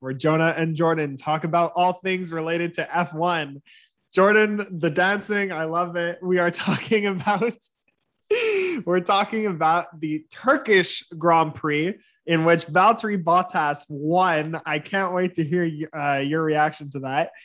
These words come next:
with Max Verstappen in second and Sergio Perez in third, as well as the United States Grand Prix, where Max Verstappen won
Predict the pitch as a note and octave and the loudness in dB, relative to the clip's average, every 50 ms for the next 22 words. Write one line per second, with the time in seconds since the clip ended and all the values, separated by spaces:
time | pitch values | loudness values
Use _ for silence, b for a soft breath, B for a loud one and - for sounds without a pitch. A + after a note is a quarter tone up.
0 | B B B B D#3 D3+ D3 E3+ G3 F#3+ G3 G#3 G3 G3+ G3+ G3 F#3+ - G3 F#3+ | B B B B 2 2 2 4 4 4 4 4 2 0 0 0 2 4 4 4
1 | F#3 F#3+ F#3+ F3 F3 E3+ D#3+ - F#3 F3+ F#3 F3+ F#3 F3 E3 D#3+ - D#3 D#3 D3+ | 4 2 0 -2 -2 -2 -2 0 0 0 0 0 -2 -4 -4 -4 -6 -8 -8 -6
2 | - - F#3+ F3+ E3+ D#3+ F3+ E3 E3 E3 E3 E3+ E3+ E3 E3 D#3 D#3 D#3 D3 D3 | 0 2 2 4 4 4 4 2 2 2 2 4 4 4 4 2 0 -4 -6 -4
3 | D3 E3+ E3 D3 C#3 C#3+ D#3 F3 - b b b b b - D#3+ E3+ D#3+ E3+ F3+ | -2 0 0 2 0 -2 -4 -8 -10 b b b b b 0 2 2 4 4 6
4 | G3+ G#3 G#3+ A3 G#3+ - F3 F3 F3 F3+ F#3+ F3 D#3+ D#3+ E3 E3 E3 D#3+ D#3+ F3+ | 6 8 8 6 6 6 6 6 6 6 4 2 2 2 2 4 4 2 2 2
5 | F#3 G3+ G#3 G#3 F#3+ - - G#3 F#3+ G3 F#3+ E3+ D#3 F3 F3 E3+ F3 E3+ E3+ - | 2 2 2 0 -2 -2 -2 0 0 0 -2 -4 -6 -4 -2 -2 -2 -2 -4 -6
6 | F3+ F3 E3 D3+ C#3 B2 A#2 B2+ B2+ C3 D3 F3+ G#3 A3 A#3 A#3 - G#3+ A3 - | -6 -6 -4 -4 -6 -8 -10 -12 -16 -10 -4 0 0 0 0 0 0 -2 0 2
7 | - G3 F#3+ F#3 F#3+ G3+ G3 F#3 E3 D#3+ E3 F3 F#3+ G#3+ A3+ G#3+ G#3+ - | 4 4 4 4 4 2 0 2 2 2 2 2 2 0 -2 -6 -8 -12